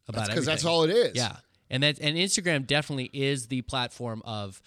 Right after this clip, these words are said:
Speaker 1: motivation, success,
Speaker 2: Right.
Speaker 1: you know, positivity.
Speaker 2: Right.
Speaker 1: Um, I
Speaker 2: You
Speaker 1: mean,
Speaker 2: don't
Speaker 1: s-,
Speaker 2: see
Speaker 1: s-
Speaker 2: people bitching on Facebook,
Speaker 1: Right.
Speaker 2: or I mean on Instagram.
Speaker 1: Right.
Speaker 2: It do-, I mean, dude, I can look through every single post on my feed and I'll see none that are, that are complaining.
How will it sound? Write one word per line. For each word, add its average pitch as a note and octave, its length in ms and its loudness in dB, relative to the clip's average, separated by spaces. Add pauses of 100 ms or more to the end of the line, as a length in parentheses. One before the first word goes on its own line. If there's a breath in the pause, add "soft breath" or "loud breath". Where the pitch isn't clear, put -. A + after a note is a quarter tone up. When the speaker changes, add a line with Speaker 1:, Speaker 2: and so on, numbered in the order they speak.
(180 loud breath)
Speaker 1:
motivation, A#2 640 0
success, A2 560 -4
Speaker 2:
Right. D3+ 240 -2 (260)
Speaker 1:
you C3 120 -2
know, A2+ 80 -2
positivity. G#2+ 840 -4
Speaker 2:
Right. A#2 180 -8
Speaker 1:
Um, G2+ 400 -6
I C#3 40 -8
Speaker 2:
You C#3 40 0
Speaker 1:
mean, D3 40 0
Speaker 2:
don't G3+ 80 4
Speaker 1:
s-, G3+ 80 4
Speaker 2:
see A3+ 140 -2
Speaker 1:
s- A#3 60 -2
Speaker 2:
people F3+ 400 -4
bitching C3+ 320 -2
on B2 60 -6
Facebook, - 500 -12
Speaker 1:
Right. A2 140 -4
Speaker 2:
or C#3 40 0
I C#3+ 60 0
mean D3 160 0
on C3 140 -4
Instagram. F#2+ 440 -8
Speaker 1:
Right. G2 300 -6
Speaker 2:
It B2+ 120 -16
do-, - 80 -4 (120)
I C#3+ 60 -6
mean, D3+ 140 0
dude, D#3 240 0 (520 soft breath)
I D#3 120 -2
can F3+ 80 2
look F3 160 -2
through D#3+ 140 0
every E3+ 120 0
single D#3+ 220 -2
post E3 260 0
on D#3 60 -4
my D3 60 -2
feed F#3 240 -4
and C#3 100 -2
I'll C3 80 -2
see C3+ 260 -2 (480)
none C#3 380 0
that B2 100 -2
are, A#2 80 -8 (140)
that B2 160 -2
are A#2+ 140 -2
complaining. A2 540 -8